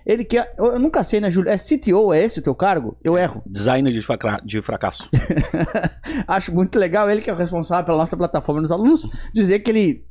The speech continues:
Speaker 1: ah, está criando para os alu-, os alunos o design do fracasso. Mas ele é um cara muito modesto, ele é o dono da melhor plataforma de educação financeira desse país, que é a nossa, modéstia à parte. Então, Júlio, tudo bem? Como é que você tá?
Speaker 2: Tudo jóia, obrigado pelo convite. Luquinhas, tamo aí de novo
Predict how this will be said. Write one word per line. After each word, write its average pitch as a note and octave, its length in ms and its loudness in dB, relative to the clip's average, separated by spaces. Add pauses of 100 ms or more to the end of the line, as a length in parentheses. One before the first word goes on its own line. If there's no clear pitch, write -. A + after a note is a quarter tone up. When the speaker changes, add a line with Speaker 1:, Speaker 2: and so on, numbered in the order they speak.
(260)
Speaker 1:
ah, C#3+ 460 2
está - 240 -4
criando A#3 460 2
para F#3 160 0
os - 120 -6
alu-, G#3 300 2
os E3+ 100 0
alunos B3 400 2
o F#3 140 0
design D#3+ 420 0
do D#3+ 80 -4
fracasso. C3+ 460 -2 (340)
Mas - 160 2
ele C4+ 120 4
é A#3 40 2
um G3 40 -2
cara A3 200 0
muito G3+ 260 -2
modesto, F3+ 480 2
ele F#3 120 2
é G3+ 80 6
o F3+ 40 2
dono F#3 380 2 (240)
da E3+ 300 2
melhor D3+ 540 2
plataforma E3 540 0
de D#3 80 -4
educação D#3 380 -2
financeira D#3+ 480 0
desse D#3 220 0
país, D#3+ 260 0
que F#3+ 120 0
é - 20 4
a F3+ 60 2
nossa, G3 360 2
modéstia B2 460 -4
à - 20 -8
parte. F#3 400 0 (240)
Então, A#3+ 160 0
Júlio, G#3 240 4
tudo A3 160 0
bem? G#3 140 0
Como G3+ 100 0
é G3 40 -2
que - 60 -8
você G3 60 0
tá? G2+ 240 -2 (460)
Speaker 2:
Tudo B2+ 160 -8
jóia, A#2 240 2
obrigado A2 340 -2
pelo A2+ 140 -8
convite. A#2 420 -8
Luquinhas, C3 360 -6
tamo A2+ 160 -4
aí A#2+ 100 -4
de A2+ 100 -10
novo C#3+ 380 -4